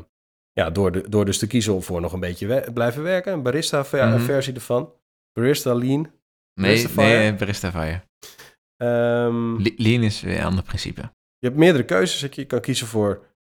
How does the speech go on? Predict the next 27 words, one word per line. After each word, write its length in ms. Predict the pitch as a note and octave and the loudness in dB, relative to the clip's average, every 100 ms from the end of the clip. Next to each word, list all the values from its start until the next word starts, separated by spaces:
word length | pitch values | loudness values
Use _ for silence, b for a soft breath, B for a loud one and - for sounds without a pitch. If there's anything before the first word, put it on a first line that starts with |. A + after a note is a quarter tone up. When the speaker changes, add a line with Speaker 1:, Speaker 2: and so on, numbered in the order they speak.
| - | 0
Speaker 1:
vroeg 160 | E3 | 2
beginnen, 460 | C3 F3 F3+ G2+ - | 2 4 4 4 0
als 100 | - | -8
je 60 | A2 | -6
die 100 | B2 | 2
keuze 240 | C3+ A#2 | 4 4
hebt. 360 | G#2 C3 - - _ _ _ _ - | 4 0 -2 -20 _ _ _ _ -2
En 80 | A2+ | 0
dan 80 | G#2 | 2
pak 180 | A2 | 0
je 60 | G#2+ | -2
de 100 | F#2 | -4
tijd 240 | C3+ F3 | 0 0
mee. 280 | F3+ E3+ A3 - _ _ _ - | 2 2 2 -4 _ _ _ -10
Je 80 | |
kan 140 | A#2 C3 | -4 -2
kiezen 260 | C#3+ B2 | -2 -4
voor 380 | A2 A2 G2+ G2 | -2 0 0 -2
gewoon 300 | F2+ G#2+ C3 | -4 -2 2
minder 260 | A#2+ C#3 G#2+ | 4 4 2
over 280 | F#2 D3+ D3+ | 0 -4 -4
proberen 460 | D3+ C#3+ C#3+ C#3+ C3+ | -8 -2 0 0 -2
te, 560 | C3 B2 B2 A#2+ A#2+ | 0 0 0 0 -4
te 80 | - | -6
houden 440 | G2+ A#2 B2 A#2+ - | -2 0 0 -2 -2
aan 120 | A2 | -4
het, 180 | G#2+ | -6